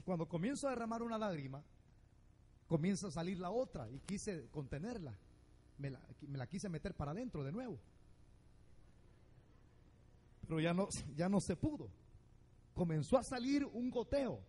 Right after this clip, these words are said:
Un goteo. Gota tras gota.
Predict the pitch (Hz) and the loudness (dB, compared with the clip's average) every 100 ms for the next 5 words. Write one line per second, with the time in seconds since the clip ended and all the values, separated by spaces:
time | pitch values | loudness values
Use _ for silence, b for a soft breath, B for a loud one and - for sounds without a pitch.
0 | - - - - - - - - - - | -18 -20 -20 -20 -20 -20 -20 -20 -20 -20
1 | - - 226 226 214 254 170 123 - - | -20 -4 4 4 6 4 2 -4 -12 -16
2 | - - - - - - - 269 269 247 | -16 -16 -16 -16 -16 -4 10 10 10 2
3 | 190 - - - 277 - | -2 -4 -6 4 4 4